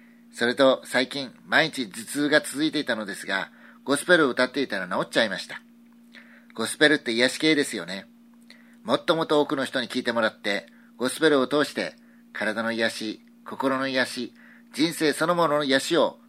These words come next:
体験してほしいと願っています。そしてゴスペルの主人公である、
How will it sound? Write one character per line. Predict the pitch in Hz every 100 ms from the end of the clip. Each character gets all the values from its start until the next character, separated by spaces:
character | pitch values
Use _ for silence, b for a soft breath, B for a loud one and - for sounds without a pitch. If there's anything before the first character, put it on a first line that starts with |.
| -
体 | 104
験 | 107 117
し | -
て | 123
ほ | 131
し | 127 143
い |
と | 135 104 -
願 | 95 92
っ |
て | -
い | 85
ま | 98
す。 | - - - - - - B B B B B
そ | -
し | 117
て | 143 131
ゴ | - 131
ス | -
ペ | 156
ル |
の | 139
主 | 123 120
人 | 135 139
公 | 135
で | 139
あ | 143
る、 | 113